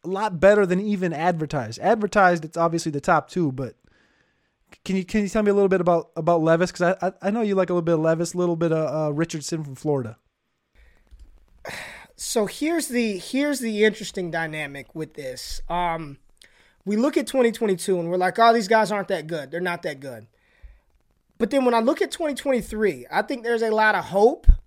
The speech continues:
Speaker 2: You got your fingers crossed for a lot of guys to fire, hopefully. But outside, l-, l-, let's, let's keep it real, man. There were a lot of people who weren't sold on C J Stroud after the first two quarters of his career. There were a lot of people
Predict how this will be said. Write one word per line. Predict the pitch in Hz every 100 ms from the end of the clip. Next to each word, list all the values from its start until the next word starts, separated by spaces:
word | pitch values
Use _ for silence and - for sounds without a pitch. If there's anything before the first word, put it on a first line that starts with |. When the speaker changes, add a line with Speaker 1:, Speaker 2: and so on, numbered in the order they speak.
| _ _ _ _ -
Speaker 2:
You |
got | 202 214
your | 175
fingers | 233 240 240
crossed | - 233 233 240 -
for | 226
a |
lot | 208 220 214
of |
guys | 208 202 220 240 -
to | 180
fire, | - 196 226 247 262 262 _
hopefully. | - 214 214 254 269 285 320 _ _ _ _ _ _ _ _ _ _ _
But | 226 226
outside, | 220 320 - 320 277
l-, | 233 - -
l-, | 214
let's, | 233 277 -
let's | 262 -
keep | - 381 392
it | 311
real, | 320 381 330
man. | 196 175 170 180 185 _ _ _ _ -
There | 180 247
were | 277
a | 226
lot | 214 262 311
of | 302
people | 311 320 262
who | 220
weren't | 196 226 254 -
sold | - 254 254
on | 240 220
C | 247 220
J | 220
Stroud | 214 226 226 214 202
after | 208 220
the | 196
first | - 226 220
two | 262
quarters | 220 240 226 196
of | 180
his | 190 185
career. | 185 185 160 123
There | 135 202
were | 185
a |
lot | 185 233 370
of |
people | - 254 247 226 214 202